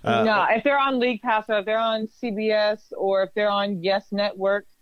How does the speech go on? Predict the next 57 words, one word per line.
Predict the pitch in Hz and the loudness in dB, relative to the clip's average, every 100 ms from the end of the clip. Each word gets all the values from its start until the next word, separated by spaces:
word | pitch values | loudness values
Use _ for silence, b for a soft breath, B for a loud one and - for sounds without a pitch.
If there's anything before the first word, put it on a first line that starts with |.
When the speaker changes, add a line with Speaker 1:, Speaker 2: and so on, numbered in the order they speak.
| _ _ - | _ _ -6
Speaker 2:
or | 175 | 0
wherever | 196 202 196 | 2 2 0
I | 190 | -2
can | 190 | -2
watch | 180 175 180 | 0 0 0
it, | |
I'm | 180 170 | -2 0
watching | 160 170 170 156 | 0 -2 -4 -8
the | |
game. | 143 143 151 160 B B - | -6 -8 -10 -14 B B -2
Um, | 202 190 | 0 2
I | 180 185 | 2 0
typically, | 226 202 214 220 202 | -2 -2 0 2 2
the | |
only | 208 247 | 2 2
games | 233 220 214 | 2 2 2
that | 214 | 0
I | 196 | 2
miss | 190 190 | 0 -2
is | 185 175 | -4 -2
if | 175 | 0
I'm | 170 170 | 0 0
at | 156 | -2
another | 156 147 143 | -4 -6 -6
game. | 139 147 151 b b _ | -6 -8 -8 b b _
So, | - 220 202 185 180 175 | -6 0 2 2 2 0
um, | 175 180 180 170 165 160 160 - _ _ _ - | -2 -2 0 0 -2 -8 -18 -20 _ _ _ -6
and | 214 190 165 | -4 -4 -2
yesterday | 180 170 156 160 147 | -2 -2 -2 0 0
I | 156 156 | -2 -4
fell | 147 | -4
asleep | 147 - 156 151 - _ _ | -6 -6 -4 -4 -8 _ _
with | - - | -16 -8
the | 143 - | -6 -2
Aces, | 156 151 156 151 B B | -2 0 -2 -2 B B
but | 247 240 226 - - - | 0 2 0 -6 -20 -4
that's | 196 196 170 | 0 0 0
just | 180 - | -2 -2
because | 180 165 | 0 0
Speaker 1:
That's | |
Speaker 2:
I | 165 | 2
was | 202 | 2
Speaker 1:
late. | 170 | 2
Speaker 2:
really, | 165 | 2
really | 170 175 | 2 0
tired. | 165 190 175 | 0 0 2
I'm, | 180 208 208 | 2 2 0
I | 220 | 0
literally | 214 220 247 254 247 - | -2 -2 -2 -2 -4 -6
came | 208 | -8
back | 196 180 | -6 -8
from | 190 | -8
L | 175 165 | -8 -6
A | 165 165 | -6 -8
and | 160 | -14
was | 147 | -14
like, | 160 | -10